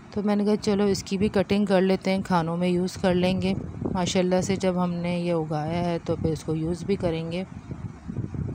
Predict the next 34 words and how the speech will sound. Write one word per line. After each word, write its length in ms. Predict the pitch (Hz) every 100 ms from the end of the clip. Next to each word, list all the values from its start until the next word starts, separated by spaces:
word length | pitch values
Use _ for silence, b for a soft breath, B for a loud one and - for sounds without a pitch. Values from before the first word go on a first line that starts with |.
| - - - B B 214 B B - -
और 200 | 190 180
आप 180 | 185 190
यकीन 420 | 196 185 208 214
नहीं 200 | 220 233
करेंगे 500 | 214 208 214 208 214
इतनी 340 | 214 - 214 233
अच्छी 540 | - 190 - - 240
इसकी 240 | 226 - 214
खुशबू 420 | 208 180 185 202
आ 140 | 185
रही 100 | 175 175
थी। 100 | 202
जो 120 | 196
हम 160 | 185 196
नॉर्मल 420 | 190 170 165 185
market 480 | 196 170 165 190 185
से 200 | - 185
लेते 300 | 170 170 185
हैं 100 | 185
सब्ज़ी 360 | 180 160 - 185
वाले 320 | 175 170 175
से, 260 | 170 185 196 B B B B -
उसमें 360 | 190 - 226 240
इतनी 240 | 233 233
अच्छी 300 | 233 220 -
खुशबू 380 | 220 214 175 214
नहीं 220 | 202 202
होती 300 | 208 196 214
जितनी 340 | 196 190 - 202
इसमें 460 | 175 185 - 196
fresh 540 | 196 - - 190 202 -
बिल्कुल 280 | 175 170 196
खुशबू 400 | - 170 165 175
थी। 240 | - 190